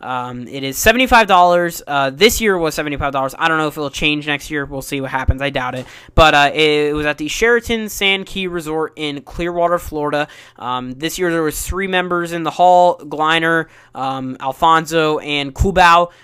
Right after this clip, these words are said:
Uh, we'll see how many next year, but it was a very quick event. I, I, I'm gonna take a guess that when there's more guys there, they'll probably, it'll probably be a bit longer, though I don't know how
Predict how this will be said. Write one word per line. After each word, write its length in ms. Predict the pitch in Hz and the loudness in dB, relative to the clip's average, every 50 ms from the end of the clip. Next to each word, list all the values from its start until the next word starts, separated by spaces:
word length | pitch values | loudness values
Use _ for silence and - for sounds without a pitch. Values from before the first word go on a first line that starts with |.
| _ _ | _ _
Uh, 140 | - 127 127 | -16 -14 -14
we'll 120 | 127 131 | -14 -14
see 140 | - - 175 | -10 -6 -4
how 100 | 170 165 | -4 -2
many 160 | 165 160 160 | -2 -2 -2
next 320 | 156 151 156 - - - 160 | 0 -2 -2 -2 -4 -6 -4
year, 140 | 151 147 | -4 -4
but 260 | 143 143 139 139 139 - | -2 -2 -2 -2 -2 -2
it 80 | 180 | -2
was 140 | 190 196 185 | -2 -2 0
a 20 | |
very 200 | 190 220 233 240 | 0 2 2 2
quick 280 | - - - 233 233 - | 0 0 -2 0 0 0
event. 320 | 254 240 262 269 269 - - | 2 4 4 4 2 0 -2
I, 200 | - 170 170 165 | 0 0 0 0
I, 200 | - - 165 - - | -2 -8 -12 -10 -6
I'm 160 | - 196 202 | -6 -4 -2
gonna 160 | 214 226 226 | -2 -2 -2
take 160 | 208 - 226 185 | -4 -4 -6 -6
a 60 | 196 | -2
guess 220 | 175 185 185 185 | -2 -2 -2 -2
that 120 | 196 175 160 | -4 -6 -4
when 100 | 165 165 | -4 -6
there's 140 | 160 147 | -6 -6
more 240 | 143 151 156 156 160 | -6 -6 -6 -4 -2
guys 320 | 151 156 147 151 156 151 151 | 0 2 2 2 0 0 -2
there, 260 | 165 160 160 156 156 | -2 0 0 0 -2
they'll 160 | 143 143 135 | -4 -6 -6
probably, 540 | 123 - - 147 143 143 147 139 139 135 135 | -4 0 2 2 2 2 -2 -4 -4 -6 -6
it'll 100 | 135 139 | -8 -8
probably 300 | 135 147 147 143 143 135 | -4 -2 -2 -2 -2 -6
be 100 | 139 139 | -6 -6
a 60 | 135 | -6
bit 400 | 131 131 139 139 135 - - _ | -8 -6 -8 -8 -8 -10 -14 _
longer, 540 | - 143 147 143 151 156 147 156 160 160 151 | -8 -4 -2 -2 -2 -2 -2 -2 -2 -2 -2
though 260 | 143 147 135 135 135 135 - | -2 -2 -2 -2 -4 -4 -4
I 80 | 143 | -2
don't 180 | 139 139 139 139 | -2 -2 -4 -4
know 200 | 143 139 139 135 | -4 -4 -4 -4
how 260 | 131 - 143 139 135 | 0 0 0 0 0